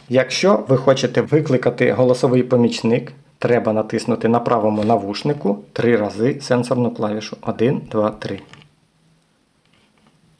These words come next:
YouTube. У нас вмикається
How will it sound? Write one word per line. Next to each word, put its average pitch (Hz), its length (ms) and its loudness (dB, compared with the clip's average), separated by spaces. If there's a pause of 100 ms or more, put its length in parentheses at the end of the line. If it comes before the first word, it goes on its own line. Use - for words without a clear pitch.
(640)
YouTube. 120 460 0 (4000)
У 110 40 -4
нас 120 240 0
вмикається 127 560 -2